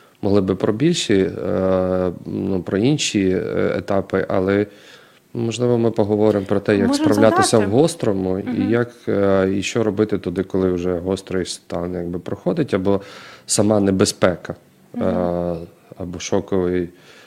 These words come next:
Speaker 1: або шокові ситуації, які є об'єктивними ситуаціями, вже нема, але людина все рівно залишається ще в стані, як із цим справлятися. То, може, поговоримо перше про,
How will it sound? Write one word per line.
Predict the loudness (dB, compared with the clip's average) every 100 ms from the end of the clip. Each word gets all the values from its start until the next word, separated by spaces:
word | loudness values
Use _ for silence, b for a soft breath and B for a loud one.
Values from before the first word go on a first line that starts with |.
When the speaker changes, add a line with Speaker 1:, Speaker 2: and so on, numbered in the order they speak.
| B
Speaker 1:
або | -4 0
шокові | 2 2 2 -2
ситуації, | -2 -2 0 2 0 0 0 0
які | -2 -6 -4
є | -2
об'єктивними | 0 2 2 2 2 2 0 -6 -8
ситуаціями, | -12 -16 -14 -14 -12 -10 -10 -10
вже | -6
нема, | -4 -2 -2 -4 -8 -8
але | 0 0 0 B B B B
людина | 0 2 2
все | 0 0
рівно | 0 0
залишається | 0 0 -2 -2 -4 -6 -8
ще | -8 -8 -12 B B B B
в |
стані, | -2 0 0 -4 -4
як | -6 -4
із | -8
цим | -6 -12
справлятися. | -12 -10 -6 -6 -8 -10
То, | -4
може, | -2 -2
поговоримо | 0 0 2 2 2
перше | 2 0 0
про, | -2 0 0 2 0